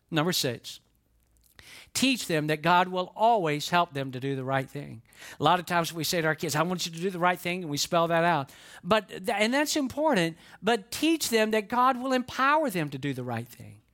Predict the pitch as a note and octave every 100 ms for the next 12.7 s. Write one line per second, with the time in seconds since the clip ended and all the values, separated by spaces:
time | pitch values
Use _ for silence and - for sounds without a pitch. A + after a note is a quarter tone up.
0 | _ _ D#3+ D#3 F#3 A3 G#3+ D3 C3+ C3+
1 | C#3 D3 D3+ D#3 F3 - C#3+ C3 C3+ -
2 | - C3+ D#3+ G3 G3+ F#3 G3+ A3 A#3+ A3+
3 | - D#3 C3+ C3+ - - _ _ - F3
4 | D#3+ F3 F#3+ D3+ B2+ C3+ D3+ F3+ G#3 -
5 | F3+ F3 E3+ E3 D#3 D3 C3+ A#2 - B2
6 | - _ _ _ _ - E3 E3 G#3+ G#3
7 | G#3+ F3 G#3 A3 A3 A3 F#3+ D3 D#3+ D#3+
8 | E3 D3+ F#3+ G3 F#3+ E3 D#3 C#3+ B2+ -
9 | C3 D#3+ E3 F3+ F#3 - D3+ D#3+ E3 D#3+
10 | C#3+ D3+ F#3 A3+ - D3+ C#3 B2+ B2 B2
11 | A#2+ A#2+ - - - - C3+ D3 C#3 C#3+
12 | B2+ F3 D#3 D#3 C3+ D3 C#3+